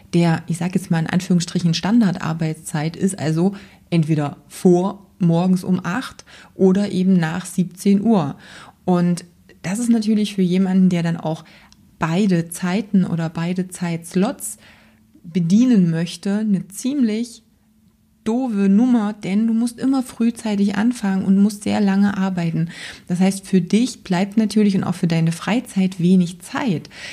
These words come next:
Und eins kann ich dir sagen, wahrscheinlich, wenn jetzt nicht dein Job wirklich die einzige tiefe Mega-Passion ist, die du in deinem Leben hast und nichts und niemand und überhaupt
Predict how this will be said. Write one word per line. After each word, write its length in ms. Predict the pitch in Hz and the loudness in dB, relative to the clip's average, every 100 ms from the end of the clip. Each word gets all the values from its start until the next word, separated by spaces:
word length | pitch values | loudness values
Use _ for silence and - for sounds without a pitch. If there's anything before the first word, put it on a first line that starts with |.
| - - _ | -16 -20 _
Und 320 | 185 185 185 | 4 4 4
eins 220 | 123 208 | 0 -2
kann 180 | - 208 | 0 0
ich 100 | 208 | 0
dir 140 | 208 170 | -2 -4
sagen, 480 | 156 170 233 254 | -4 -2 0 2
wahrscheinlich, 1120 | 202 175 - - 165 180 226 240 277 349 - - - - - - _ | 2 -2 -6 -4 2 4 4 4 0 -4 -8 -16 -20 -20 -20 -20 _
wenn 260 | 180 190 196 | 2 4 6
jetzt 240 | 185 185 | 4 2
nicht 380 | 185 175 170 - | 0 2 -2 -4
dein 420 | 165 156 170 170 170 | -4 -2 -2 -4 -6
Job 380 | 180 170 165 165 | -4 -4 -4 -4
wirklich 640 | 165 165 156 156 - - _ _ _ _ _ _ _ - - | -6 -4 -4 -4 -6 -14 _ _ _ _ _ _ _ -20 -8
die 140 | 208 | -2
einzige 600 | 185 214 202 175 160 165 | 2 2 2 0 0 -4
tiefe 640 | - 214 220 - 170 165 - - | -2 0 0 -2 -4 -4 -8 0
Mega-Passion 1000 | 190 220 208 180 180 190 180 185 202 202 | 2 4 2 -2 -4 -8 -2 0 2 2
ist, 300 | - 165 - | -2 -4 0
die 60 | |
du 120 | 190 190 | 0 0
in 100 | 175 | -2
deinem 260 | 170 165 | 0 2
Leben 360 | 170 175 170 165 | 2 0 -2 -2
hast 320 | 185 185 - | -4 -4 -6
und 180 | 180 170 | -6 2
nichts 380 | 190 208 - - | 2 2 -2 -8
und 180 | 185 | -2
niemand 600 | 196 196 220 185 160 160 | 4 4 4 0 -2 -8
und 320 | - 175 180 180 - - - - _ | -10 -6 -6 -8 -20 -20 -20 -20 _
überhaupt 680 | 233 233 208 196 202 196 - | 0 2 2 0 0 -4 -10